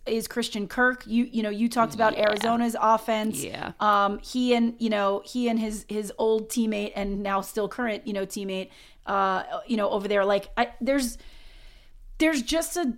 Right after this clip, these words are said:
Speaker 1: there's an inherent connection that he's got with Kyler Murray, and he looks for him in these big situations, and, and he's trustworthy. And so, you know, I think that that could be, he's, to me, mid, mid tier. He's not as low as someone like Zay Jones.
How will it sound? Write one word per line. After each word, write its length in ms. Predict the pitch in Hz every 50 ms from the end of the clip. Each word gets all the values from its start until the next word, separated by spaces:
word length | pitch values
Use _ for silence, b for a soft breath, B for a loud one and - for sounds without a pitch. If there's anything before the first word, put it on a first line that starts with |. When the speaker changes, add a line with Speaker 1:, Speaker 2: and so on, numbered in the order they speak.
| - -
Speaker 1:
there's 240 | - 262 269 277 254
an 100 | 269 262
inherent 540 | 269 254 247 - - 240 254 269 285 285 -
connection 480 | - 339 294 311 302 302 - 302 240 214
that 160 | 202 - 196
he's 200 | 214 233 226 202
got 260 | 214 220 220 226 226
with 120 | 247 240
Kyler 380 | - - 254 254 254 262 262 254
Murray, 340 | 254 277 277 262 214 185 180
and 160 | 175 185 190
he 140 | 185 240 226
looks 280 | 220 233 247 240 -
for 140 | - - 240
him 180 | 233 233 233 226
in 100 | 226 226
these 200 | 226 226 220 190
big 220 | 175 226 226 202
situations, 760 | - 233 226 - - 208 220 208 208 - - 226 226 226 226
and, 220 | 233 220 220 214 240 -
and 160 | 220 220 220
he's 220 | 214 220 220 208 -
trustworthy. 760 | - 285 277 302 - - 208 208 196 196 180 196 202 208 220
And 180 | 208 214 214
so, 300 | - - 220 214 208 208 - -
you 140 | 226 233 220
know, 280 | 214 202 202 208 208 -
I 100 | 208 214
think 320 | 214 - - 233 233 233 -
that 240 | 214 - - 208
that 220 | 208 202 208 208 -
could 180 | 247 220 202
be, 240 | 185 220 220 214 214 b b b b b -
he's, 320 | - - 330 349 330 285 -
to 120 | - 294
me, 380 | 294 302 294 294 285 285 285 - -
mid, 340 | 233 233 247 - 220 214 - - -
mid 300 | 233 247 262 240 220 -
tier. 300 | - 285 269 269 277 262
He's 180 | 254 233 214
not 220 | 233 240 233 240 226
as 100 | 208 196
low 300 | 196 202 208 214 214 208
as 80 | 208
someone 240 | - 226 214 214 208
like 160 | 202 190 185
Zay 180 | 185 202 196 196
Jones. 480 | 185 220 240 240 233 233 233 233 233